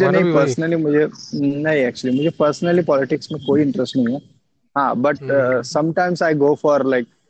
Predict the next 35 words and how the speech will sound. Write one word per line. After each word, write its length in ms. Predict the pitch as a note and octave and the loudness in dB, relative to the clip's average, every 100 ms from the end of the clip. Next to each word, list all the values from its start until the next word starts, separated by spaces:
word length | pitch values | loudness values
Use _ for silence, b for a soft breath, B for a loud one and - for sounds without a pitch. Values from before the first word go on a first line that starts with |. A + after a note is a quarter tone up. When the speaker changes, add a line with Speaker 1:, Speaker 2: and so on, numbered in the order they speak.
| _ _ - B2 B2+ | _ _ -20 -10 -4
Speaker 2:
uh, 280 | B2 A#2 | -4 -4
if 40 | D3 | -6
they 240 | - - | -10 -6
are 260 | C3 C#3+ C3+ | 0 2 2
re-, 120 | C3+ | 0
re-, 540 | A#2 C3 C3 A#2+ B2 A#2 C#3 | -2 -4 0 0 -2 -4 -4
talking 300 | - E3+ D#3 | 0 2 2
about 320 | C#3+ C#3+ C#3+ | 2 0 2
India 500 | B2+ B2+ C3+ B2+ B2+ | 2 2 2 2 2
and 200 | B2 A#2 - _ _ _ - | 0 -2 -10 _ _ _ -20
जो 200 | A#2+ C3 | -4 -2
भी 140 | B2 C#3 | 2 2
है, 160 | B2 | 2
हमारा 300 | A#2 A#2 B2 | 2 2 2
कल्चर 380 | B2 B2+ A2+ C3 | 0 -2 -2 -2
के 80 | B2 | 0
बारे 200 | A#2+ A#2+ | 0 2
में 100 | A#2+ | 0
अगर 160 | A#2 A#2 | 0 0
बात 240 | A#2 A2+ - | 0 -2 -2
कर 140 | C3 | 0
रहे 180 | B2 A#2 | 0 -2
हैं 200 | A2 A2 _ _ _ _ | -4 -8 _ _ _ _
या 60 | A2+ | -4
फिर 160 | C#3+ B2+ | -2 0
हमें 320 | C#3 C#3+ C#3+ | 2 0 0
थोड़ा 200 | C3+ C3+ | 0 0
Speaker 1:
हम्म। 100 | C3+ | 0
Speaker 2:
सिमिलैरिटी 580 | B2+ B2+ C3 C3 C#3+ C3+ | 2 2 2 0 -2 0
है, 160 | B2+ | 0
then 200 | A#2 C#3+ | 0 0
I 120 | C#3 | 0
go 60 | B2+ | 0
for 360 | A#2+ A#2+ A2+ | -2 -2 -2
them। 120 | A2 | -4